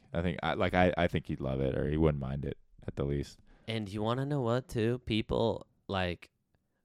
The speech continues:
Speaker 2: Utah State, that, that, <sighs> people say, anyway, I'll just get to what I'm saying. I don't wanna offend
Speaker 1: Please,
Speaker 2: anybody
Speaker 1: please
Speaker 2: else,
Speaker 1: do.
Speaker 2: but B Y U has the most beautiful campus
Speaker 1: They
Speaker 2: in
Speaker 1: do.
Speaker 2: the state.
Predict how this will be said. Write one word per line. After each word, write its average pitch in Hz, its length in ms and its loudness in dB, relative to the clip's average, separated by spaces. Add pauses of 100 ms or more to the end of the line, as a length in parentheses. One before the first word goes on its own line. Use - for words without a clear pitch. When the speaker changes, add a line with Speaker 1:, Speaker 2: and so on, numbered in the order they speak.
(500)
Speaker 2:
Utah 123 360 2
State, 110 520 -2 (220)
that, 101 240 0 (540)
that, 95 320 -2 (520)
<sighs> - 460 -20
people 147 280 0
say, - 160 -4 (500)
anyway, 85 360 0
I'll 85 160 0
just 85 180 -6
get 80 180 -8
to - 80 -10
what 82 120 -2
I'm 82 100 -6
saying. 80 320 -6
I 82 80 -2
don't 78 140 -2
wanna 80 220 -4
offend - 160 -8
Speaker 1:
Please, 87 260 4
Speaker 2:
anybody 85 500 -2
Speaker 1:
please 85 200 6
Speaker 2:
else, 71 40 -4
Speaker 1:
do. 71 120 0
Speaker 2:
but 76 180 0 (1300)
B 120 160 8
Y 151 80 10
U 135 240 8
has 101 500 2
the 92 160 -4 (560)
most 104 340 2
beautiful 95 400 0
campus 87 760 -6 (100)
Speaker 1:
They - 80 2
Speaker 2:
in 82 60 2
Speaker 1:
do. 82 100 6
Speaker 2:
the 78 80 4
state. - 380 -6